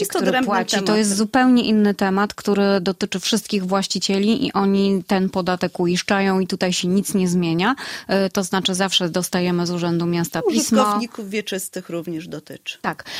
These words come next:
Speaker 2: Czy tę roczną opłatę można podzielić na raty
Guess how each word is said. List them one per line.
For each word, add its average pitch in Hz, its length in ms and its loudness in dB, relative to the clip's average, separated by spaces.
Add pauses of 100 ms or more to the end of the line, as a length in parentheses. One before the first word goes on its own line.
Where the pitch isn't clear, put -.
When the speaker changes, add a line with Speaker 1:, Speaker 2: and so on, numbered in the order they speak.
(120)
Speaker 2:
Czy 208 100 -4
tę 233 180 2
roczną 302 480 4
opłatę 170 460 -4
można 220 440 2
podzielić 180 460 -2
na 170 140 -4
raty 165 340 -8